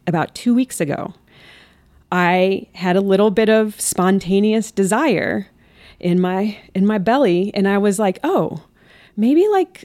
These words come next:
let's look around for something a little bit." And so a friend of mine was like, "Look up lesbian caresses on YouTube."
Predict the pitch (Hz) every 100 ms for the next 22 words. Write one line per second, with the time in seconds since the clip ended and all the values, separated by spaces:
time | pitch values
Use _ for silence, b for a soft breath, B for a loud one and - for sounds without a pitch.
0 | _ 220 294 - 320 302 226 196 170 160
1 | - 156 147 139 - 143 139 143 - -
2 | - - 185 180 202 180 170 233 262 277
3 | 226 185 175 160 170 147 - 156 208 262
4 | 294 - - 165 170 190 208 240 220 -
5 | 170 160 160 - 143 143 139 143 156 156
6 | - - -